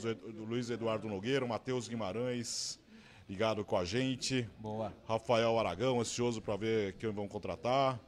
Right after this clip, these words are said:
Speaker 2: Facebook aqui?
Speaker 1: Facebook, diz aí.
Speaker 2: O Everson Rodrigo tá aqui, já falei que o Jake Alves tá aqui, o Guilherme de Azevedo destacando o Cascavel, campeão do futsal, muito legal.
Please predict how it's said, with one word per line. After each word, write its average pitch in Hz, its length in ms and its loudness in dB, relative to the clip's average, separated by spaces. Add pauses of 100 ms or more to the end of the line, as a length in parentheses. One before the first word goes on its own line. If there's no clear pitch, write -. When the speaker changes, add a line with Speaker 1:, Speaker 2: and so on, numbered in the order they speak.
(160)
Speaker 2:
Facebook 151 540 0
aqui? 226 260 0
Speaker 1:
Facebook, 123 480 4
diz 110 200 0
aí. 90 280 4
Speaker 2:
O 131 80 0
Everson 165 380 2
Rodrigo 143 440 -2
tá 123 120 -2
aqui, 185 240 -4
já 156 100 -2
falei 147 260 0
que 123 100 -8
o 117 40 -6
Jake 135 300 -4
Alves 127 300 2
tá 117 80 -6
aqui, 180 280 -6
o 165 40 -6
Guilherme 156 320 0
de 151 80 -2
Azevedo 139 420 -2
destacando 135 460 -2
o 113 40 -2
Cascavel, 135 640 0
campeão 135 360 -8
do 143 60 -8
futsal, 147 600 4
muito 143 240 -8
legal. 160 580 4